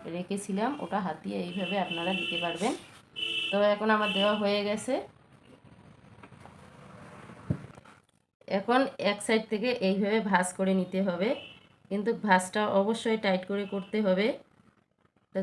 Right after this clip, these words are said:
যত টাইট করবেন অত ভালো। এইভাবে সম্পূর্ণটা আমি নিয়েছি।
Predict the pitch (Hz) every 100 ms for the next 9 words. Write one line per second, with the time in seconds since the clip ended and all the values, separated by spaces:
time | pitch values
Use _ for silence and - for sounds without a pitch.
0 | 190 196 202 196 196 - 196 196 208 185
1 | 202 185 185 180 226 - - _ _ _
2 | _ _ - - - - - - - -
3 | - - - - - - - - - -
4 | - - - - - - - - - -
5 | - - - - - - - - - 185
6 | 190 220 262 254 208 202 214 220 226 214
7 | 220 226 - - - - - - - -
8 | - - - - - - 208 214 220 220
9 | 226